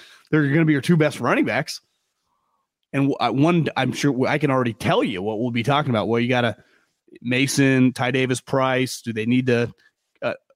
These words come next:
a good spot for another undrafted free agent? Like, they're gonna need depth at that position. Do they,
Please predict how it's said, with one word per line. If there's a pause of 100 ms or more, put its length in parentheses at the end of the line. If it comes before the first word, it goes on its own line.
(140)
a
good
spot
for
another
undrafted
free
agent?
Like,
they're
gonna
need
depth
at
that
position.
Do
they,